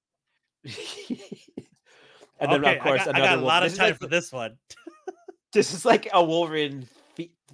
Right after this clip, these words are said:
Speaker 1: a f-, four Wolverine all in two
Speaker 2: I'm,
Speaker 1: packs.
Speaker 2: I,
Speaker 1: That's,
Speaker 2: I'm okay
Speaker 1: that,
Speaker 2: with
Speaker 1: that's
Speaker 2: it.
Speaker 1: disgusting.
Speaker 2: I'm okay with it. I'm okay with it. Let's
Speaker 1: And his
Speaker 2: go.
Speaker 1: alt-, his alt head is just a different hat.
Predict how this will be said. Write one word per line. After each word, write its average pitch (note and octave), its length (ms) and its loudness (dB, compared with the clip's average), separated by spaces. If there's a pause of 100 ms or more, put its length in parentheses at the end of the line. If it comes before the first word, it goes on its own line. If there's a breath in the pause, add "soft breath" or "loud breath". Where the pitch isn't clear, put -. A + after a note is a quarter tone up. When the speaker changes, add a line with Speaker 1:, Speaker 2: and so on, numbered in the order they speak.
(140)
Speaker 1:
a D#3+ 60 4
f-, D#3 100 -8 (120)
four G#3+ 420 2
Wolverine F3+ 760 -2
all D#3 160 0
in F3+ 120 -6
two D#3 60 -10
Speaker 2:
I'm, D#3 240 -2
Speaker 1:
packs. B2 300 -6
Speaker 2:
I, - 40 -8
Speaker 1:
That's, D3 140 -8
Speaker 2:
I'm D3 180 -8
okay C3+ 240 -12
Speaker 1:
that, - 80 -4
Speaker 2:
with G2+ 100 -18
Speaker 1:
that's D#3+ 260 -4
Speaker 2:
it. E3 40 -20
Speaker 1:
disgusting. - 420 -18
Speaker 2:
I'm C3 160 -14
okay A2 240 -18
with G2 240 -20
it. - 80 -20 (520)
I'm G#2 180 -20
okay F#2+ 180 -20
with - 80 -20
it. A#2 80 -20 (960)
Let's D#3 180 -10
Speaker 1:
And D3+ 100 -6
his D#3 100 -4
Speaker 2:
go. C3 60 -8
Speaker 1:
alt-, C#3+ 200 -2 (100)
his D3+ 160 -10
alt C3+ 240 -4
head B2+ 180 -8
is A#2 160 -12
just - 300 -18
a A#2 80 -12
different A2 360 -12
hat. G2+ 420 -8